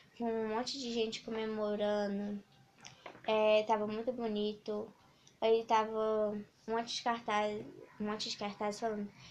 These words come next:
"Vinícius, seja bem-vindo. Vai, Vinícius, vai, Vinícius. Viva o Vinícius, viva o Vinícius." Porque ele doou, é, doou seu cofrinho. Aí ele encontrou Gabriela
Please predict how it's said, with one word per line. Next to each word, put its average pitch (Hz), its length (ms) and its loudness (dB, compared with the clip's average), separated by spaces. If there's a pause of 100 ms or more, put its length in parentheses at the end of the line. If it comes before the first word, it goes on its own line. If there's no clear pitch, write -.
(160)
"Vinícius, 311 480 0
seja 294 400 4
bem-vindo. 277 960 -2 (320)
Vai, 285 340 6
Vinícius, 269 680 -2
vai, 277 320 -2
Vinícius. 262 800 -6 (560)
Viva 285 460 2
o - 20 -4
Vinícius, 277 680 -6
viva 285 300 -2
o 240 60 -4
Vinícius." 285 580 -6 (400)
Porque 254 240 2
ele 240 220 6
doou, 247 640 6
é, 226 520 6 (1200)
doou 233 340 4
seu 226 180 0
cofrinho. 233 640 -2 (800)
Aí 226 540 6
ele 208 160 0
encontrou 202 360 0
Gabriela 202 960 0